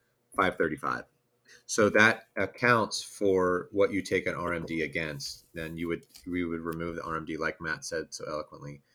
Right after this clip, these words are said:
from your self-directed ira. Um, you know, you're gonna hold a checkbook, which is a huge power. I mean,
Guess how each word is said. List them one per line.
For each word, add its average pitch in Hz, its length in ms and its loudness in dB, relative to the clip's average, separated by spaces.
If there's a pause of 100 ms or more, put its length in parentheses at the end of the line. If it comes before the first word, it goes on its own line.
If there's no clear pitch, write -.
(380)
from 82 380 -6
your 76 260 -4
self-directed 71 560 -8
ira. 67 360 -6 (720)
Um, 80 400 -6 (1500)
you 107 100 -2
know, 107 300 6
you're 123 160 6
gonna 180 180 8
hold 147 240 8
a 135 40 6
checkbook, - 520 4
which 104 160 2
is 95 120 -2
a 87 120 2 (320)
huge 131 880 2
power. 107 640 4
I 87 40 -14
mean, 90 260 -6